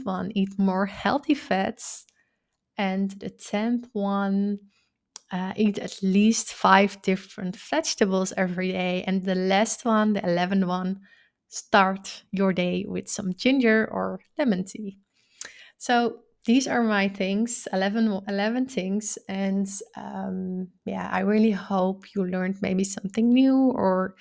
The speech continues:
yeah, if you are really want to read more about it, or if you want to hear more about other things that helped me, I wrote a free ebook for everyone to learn about seven things that helped me the most in my recovery.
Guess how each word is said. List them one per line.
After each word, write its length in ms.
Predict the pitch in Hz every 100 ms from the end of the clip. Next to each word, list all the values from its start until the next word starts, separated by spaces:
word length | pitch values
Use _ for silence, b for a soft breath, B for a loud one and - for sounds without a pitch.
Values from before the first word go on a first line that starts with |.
| B B B B B _
yeah, 140 | 262
if 240 | 208 214 -
you 180 | 233 233
are 380 | 214 208 208 208 B _ _ _ _ -
really 300 | 196 208 214
want 280 | 196 190 196
to 400 | - 190 190 190
read 200 | 196 196
more 240 | 190 190
about 340 | 190 190 185 185
it, 200 | 190 -
or 220 | - 190 190
if 160 | 196 -
you 80 |
want 220 | 214 254 262
to 120 | 302
hear 300 | 247 214 220
more 280 | 220 208 226
about 340 | 208 202 196
other 200 | 190 202
things 320 | 233 294 294 285
that 120 | 294
helped 380 | - 269 262 269
me, 300 | 269 285 269 B B B _ -
I 420 | 214 240 269 269
wrote 400 | 226 202 202 208
a 40 | 208
free 320 | - 214 208
ebook 460 | 214 208 202 202
for 160 | - -
everyone 800 | 185 196 202 185 185 180 185 196 -
to 140 | 196 196
learn 320 | 190 180 185
about 300 | 190 185 190
seven 380 | - 190 196 190
things 280 | 190 190
that 140 | - 196
helped 400 | - - 196 196
me 100 | 185
the 140 | 185 190
most 420 | 185 208 254 -
in 100 | 208
my 140 | 196
recovery. 800 | 196 196 196 180 196 190 185 190